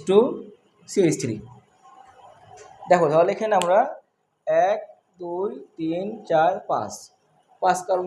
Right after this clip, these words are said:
বিশিষ্ট হাইড্রোকার্বনের নাম হচ্ছে পেন্টেন। তাহলে এখানে আমরা বলতে পারি এটা একটা মুক্ত শিকলের উদাহরণ, কারণ দুই প্রান্তে দেখো প্রথম কার্বন,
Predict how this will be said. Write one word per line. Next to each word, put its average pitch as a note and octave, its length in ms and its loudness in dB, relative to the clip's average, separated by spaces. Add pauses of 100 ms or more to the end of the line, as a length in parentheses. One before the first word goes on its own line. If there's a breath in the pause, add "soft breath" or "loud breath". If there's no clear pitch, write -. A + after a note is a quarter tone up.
বিশিষ্ট F3+ 280 -8
হাইড্রোকার্বনের D#3 500 0
নাম D3 120 0
হচ্ছে D3 280 -8 (800)
পেন্টেন। D#3 460 4 (680)
তাহলে D#3 320 -2
এখানে D#3 240 2
আমরা C#3+ 220 2
বলতে C#3+ 260 -2
পারি C#3+ 220 4 (720)
এটা C#3+ 200 -2
একটা D#3+ 220 0
মুক্ত D3+ 260 -12
শিকলের D#3 360 -4
উদাহরণ, C#3+ 340 2 (600)
কারণ D3 200 -2 (160)
দুই G3 200 -6
প্রান্তে F3 300 0
দেখো D3 220 -6 (380)
প্রথম E3 320 -6
কার্বন, C#3+ 280 2